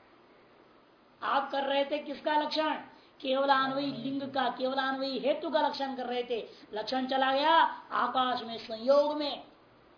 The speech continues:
क्योंकि वे भी अत्यंत अभाव का अप्रतियोगी है।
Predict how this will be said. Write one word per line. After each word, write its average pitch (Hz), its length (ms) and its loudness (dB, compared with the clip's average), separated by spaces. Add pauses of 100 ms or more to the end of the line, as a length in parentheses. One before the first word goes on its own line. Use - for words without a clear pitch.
(600)
क्योंकि 247 280 -2
वे 233 220 0
भी 262 520 -4 (140)
अत्यंत 240 460 -4
अभाव 202 460 -4
का 277 480 0 (280)
अप्रतियोगी 208 1080 2
है। 143 100 -16